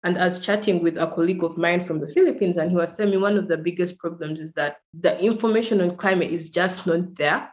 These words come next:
So when it comes to them actually, you know, trying to educate the communities, them themselves actually don't know what to tell them.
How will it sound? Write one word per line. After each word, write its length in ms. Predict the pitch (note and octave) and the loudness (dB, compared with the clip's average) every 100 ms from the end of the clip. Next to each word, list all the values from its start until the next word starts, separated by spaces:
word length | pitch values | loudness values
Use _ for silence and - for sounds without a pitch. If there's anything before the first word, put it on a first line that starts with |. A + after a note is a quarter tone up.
| - | -14
So 360 | - F#3 D3+ - | 0 2 2 0
when 220 | F3+ G#3 | 2 2
it 160 | G#3 - | 2 0
comes 320 | F3+ F3+ F3+ | 0 0 0
to 120 | E3 | 0
them 240 | D#3+ F3 - | 2 2 0
actually, 480 | D#3 - D#3+ D3 C#3+ | -4 -2 0 0 -2
you 240 | E3 E3 | -4 -2
know, 200 | D#3+ E3+ F3+ | 2 0 0
trying 300 | G#3+ F#3+ F#3 | 0 0 0
to 120 | F3+ | -4
educate 420 | E3+ F3 F3+ D#3+ | -6 -4 -4 -2
the 100 | C#3+ | -4
communities, 640 | - D#3+ E3+ D#3 D#3+ D#3+ | -2 -2 0 0 -2 0
them 180 | G#3 A#3+ | 0 2
themselves 400 | A3 G#3 G#3 G3+ | 2 0 0 0
actually 240 | G3 F3+ | -2 -4
don't 240 | D#3+ F#3+ F#3+ | 0 0 2
know 100 | F3+ | 0
what 280 | E3+ E3+ - | 0 -2 -8
to 100 | - | -20
tell 300 | - D#3+ D#3+ | -6 0 0
them. 160 | D3+ | 0